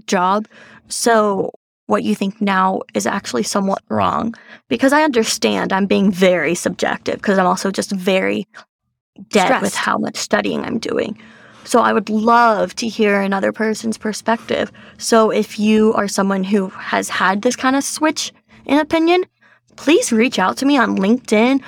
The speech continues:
Speaker 1: or Twitter or Instagram. I'm not gonna put my phone number on here,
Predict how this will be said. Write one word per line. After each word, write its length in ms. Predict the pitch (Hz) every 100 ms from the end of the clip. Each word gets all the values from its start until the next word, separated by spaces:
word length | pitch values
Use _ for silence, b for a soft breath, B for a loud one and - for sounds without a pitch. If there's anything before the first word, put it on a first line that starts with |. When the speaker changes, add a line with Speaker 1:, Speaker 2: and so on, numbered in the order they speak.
| B B
Speaker 1:
or 120 | 107
Twitter 540 | - - 240 262 269
or 160 | - - -
Instagram. 760 | 220 - - - 262 269 277 269 B B B -
I'm 80 |
not 160 | 214 208
gonna 100 | 220
put 120 | 214
my 80 | 202
phone 200 | - 202
number 220 | 208 214
on 140 | 214 226
here, 200 | 226